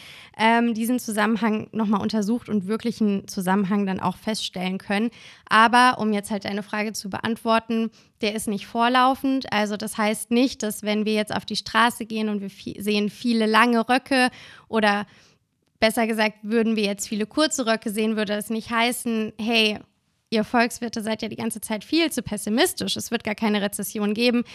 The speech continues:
sondern vielmehr ist das ein nachlaufender Indika-, Indikator. Diese zwei Forscher haben nämlich festgestellt,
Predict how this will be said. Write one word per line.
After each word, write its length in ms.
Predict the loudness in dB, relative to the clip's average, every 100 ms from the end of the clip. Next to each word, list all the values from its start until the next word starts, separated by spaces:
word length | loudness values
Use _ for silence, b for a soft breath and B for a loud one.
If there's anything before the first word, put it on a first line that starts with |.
| B B B
sondern 540 | 2 4 6 4 4 B B
vielmehr 420 | _ 2 4 4 2
ist 160 | -2
das 140 | -4 -2
ein 80 |
nachlaufender 800 | 2 4 4 4 2 2 2 -2
Indika-, 480 | 0 -2 -4 -4 -4 -2
Indikator. 640 | -4 -4 -2 -4 -2 -4
Diese 240 | -4 -6
zwei 220 | -8 -6
Forscher 400 | -2 0 0 0
haben 80 | 0
nämlich 300 | 0 0 -2
festgestellt, 640 | -4 -4 -6 -4 -2 -2